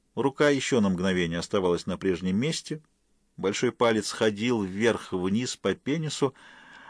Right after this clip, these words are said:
а потом рука переместилась на живот, нашла теплую лужицу.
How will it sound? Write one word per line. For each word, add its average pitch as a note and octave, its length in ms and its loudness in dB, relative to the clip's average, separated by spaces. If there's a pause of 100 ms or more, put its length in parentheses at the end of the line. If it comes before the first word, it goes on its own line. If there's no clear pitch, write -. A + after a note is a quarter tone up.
а F2 120 0
потом G2 260 2
рука F#2+ 260 2
переместилась F#2+ 680 0
на G2 100 -2
живот, F#2 400 0
нашла F2+ 320 0
теплую F2 440 -2
лужицу. C#3+ 500 -4